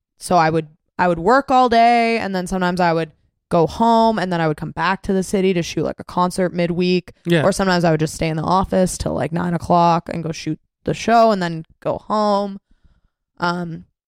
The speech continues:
Speaker 1: so I remember I was getting really busy with freelance stuff on the side just from the fact that I'd been in the city a while and word of mouth, like, I'd kind of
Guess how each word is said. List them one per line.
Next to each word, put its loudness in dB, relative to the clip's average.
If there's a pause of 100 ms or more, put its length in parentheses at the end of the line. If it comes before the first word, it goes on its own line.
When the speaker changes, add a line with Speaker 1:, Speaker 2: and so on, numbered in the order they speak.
(160)
Speaker 1:
so -4
I 4
remember -2
I 2
was -6
getting -2
really -2
busy -4
with -4
freelance -2
stuff -4
on -6
the -6
side -2
just -6
from -4
the 0
fact -2
that -4
I'd -8
been -4
in -6
the -4
city -4
a 0
while 0
and -6 (640)
word -2
of 0
mouth, -2
like, -2 (1040)
I'd -2
kind -2
of -4